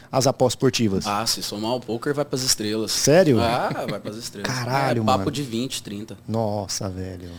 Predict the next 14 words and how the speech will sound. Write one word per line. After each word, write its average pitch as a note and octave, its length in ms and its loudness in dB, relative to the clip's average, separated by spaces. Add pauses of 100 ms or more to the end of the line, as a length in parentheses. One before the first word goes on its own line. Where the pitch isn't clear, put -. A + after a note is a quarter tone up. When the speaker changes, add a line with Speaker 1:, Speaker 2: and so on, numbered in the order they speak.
(140)
Speaker 2:
Mas A#2 200 0
é C3+ 60 4
porque C3 320 -2
eu C3 180 6
sempre, B2+ 1000 0
eu G#2+ 100 -4
sempre F3+ 420 -2
tive, D3 680 -6 (540)
é, G2+ 720 -2 (220)
eu - 60 -18
sempre C3+ 240 -6
tive A#2+ 180 -8
bons B2 300 -6
empregos, A2+ 580 -8